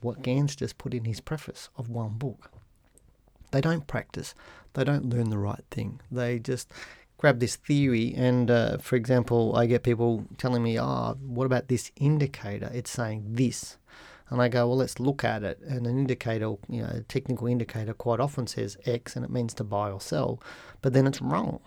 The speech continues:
And people don't put in the time and effort to understand when it's going to be right or when it's going to be wrong. Um, Gann goes on to say in the last little bit here, he's got, "Read this book carefully several times," not just once, several times.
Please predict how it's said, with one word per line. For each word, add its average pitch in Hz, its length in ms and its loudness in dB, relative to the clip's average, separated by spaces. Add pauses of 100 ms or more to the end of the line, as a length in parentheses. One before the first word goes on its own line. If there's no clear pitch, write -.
(120)
And 127 260 -2
people 120 280 0
don't 123 360 -2
put 123 140 -6
in 113 80 -2
the 104 80 -4
time 107 300 -6
and 107 80 -4
effort - 240 -6
to - 80 -4
understand 120 580 -2
when 113 160 -2
it's - 120 -8
going 120 140 -2
to 107 60 -4
be 107 80 -4
right 110 260 -4
or 117 140 -4
when 110 160 -4
it's 107 140 -10
going 110 180 -6
to - 80 -10
be 110 80 -4
wrong. 104 260 -4 (760)
Um, 147 200 6
Gann 170 200 8
goes 147 180 10
on 135 140 8
to 120 60 0
say 131 140 4
in 123 60 4
the 117 80 2
last 120 240 2
little 110 140 -2
bit 113 160 2
here, 113 220 0
he's 113 160 0
got, 117 180 0
"Read 151 180 6
this 135 140 6
book - 220 -2
carefully 123 420 2
several 123 520 2
times," 98 480 -6
not 143 120 -4
just 143 200 -4
once, - 240 -4
several 117 440 -2
times. - 400 -6